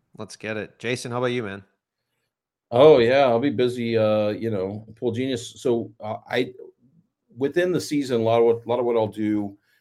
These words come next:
Speaker 2: for our subscribers is I write weekly notes and updates daily, like, where I'll explain strategy within that week. 'Cause I can't sit here and tell you what week five is <laughs> gonna look like, but as we analyze it, we'll, we'll be like,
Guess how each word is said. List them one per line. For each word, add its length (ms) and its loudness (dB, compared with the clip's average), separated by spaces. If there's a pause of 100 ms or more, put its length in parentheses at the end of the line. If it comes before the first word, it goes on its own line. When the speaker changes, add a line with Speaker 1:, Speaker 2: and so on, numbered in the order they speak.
(140)
Speaker 2:
for 140 0
our 80 4
subscribers 580 -2
is 60 -4
I 100 0
write 220 0
weekly 300 -6
notes 560 -6
and 100 -10
updates 400 -6
daily, 480 -6 (160)
like, 160 -6
where 140 2
I'll 100 6
explain 460 -2
strategy 500 -10
within 240 0
that 180 -10
week. 260 -4
'Cause 160 -16 (540)
I 120 4
can't 260 2
sit 140 0
here 100 2
and 80 0
tell 160 2
you 140 2
what 160 0
week 160 -4
five 220 -2
is 100 -4
<laughs> 80 -10
gonna 120 4
look 220 0
like, 260 -2
but 140 2
as 160 2
we 220 0
analyze 680 0
it, 200 -6
we'll, 120 -4
we'll 180 -8
be 140 -2
like, 180 -4